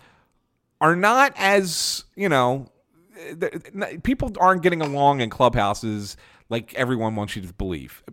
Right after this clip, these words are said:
Teams will feed you a line. They're gonna tell you everything's hunky-dory. It's, it, they're playing Kumbaya in the clubhouse, <laughs> and it just doesn't happen. And in, in any sport, and, and it's no different. I will tell you, I, this is what I say to fans all the time,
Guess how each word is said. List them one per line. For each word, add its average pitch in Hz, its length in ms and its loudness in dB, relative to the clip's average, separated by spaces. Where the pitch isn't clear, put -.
Teams 226 380 -4
will 196 200 -4
feed 160 520 -8
you 127 600 0
a 139 40 0
line. 95 720 -6
They're 127 160 -2
gonna 127 200 -4
tell 135 280 -2
you 131 220 -2
everything's 147 440 -2
hunky-dory. 113 920 -2
It's, - 320 -6
it, - 220 -8
they're 131 100 -2
playing 131 380 -6
Kumbaya 110 800 2
in 120 140 -2
the 113 80 -2
clubhouse, 104 800 0
<laughs> - 160 -20
and 156 120 2
it 175 80 2
just 180 220 -2
doesn't 170 300 2
happen. 170 560 0
And 156 140 -4
in, 202 60 -2
in 233 300 0
any 254 180 2
sport, - 480 -4
and, 143 140 -10
and 170 160 -2
it's 170 160 -4
no 240 180 6
different. 147 440 0
I 147 80 2
will 156 140 -4
tell 170 200 0
you, 170 100 -4
I, 151 60 0
this 160 200 -2
is - 40 -2
what 170 100 -4
I 143 80 2
say 123 200 -2
to 107 80 -2
fans 90 280 -8
all 85 100 -8
the 80 80 -16
time, - 260 -16